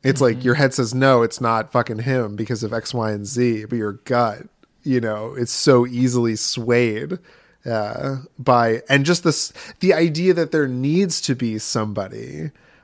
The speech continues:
Speaker 1: like, is also this, like, weird urgency to the whole thing. Like, they don't even know if it's multiple people. Like, they don't even know which, which murders are really his.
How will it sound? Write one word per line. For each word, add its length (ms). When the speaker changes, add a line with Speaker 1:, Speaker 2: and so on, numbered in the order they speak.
Speaker 1:
like, 180
is 140
also 920
this, 200
like, 160
weird 760
urgency 680
to 100
the 120
whole 600
thing. 320
Like, 200
they 100
don't 160
even 260
know 220
if 160
it's 240
multiple 600
people. 800
Like, 120
they 100
don't 120
even 240
know 180
which, 260
which 240
murders 600
are 80
really 320
his. 640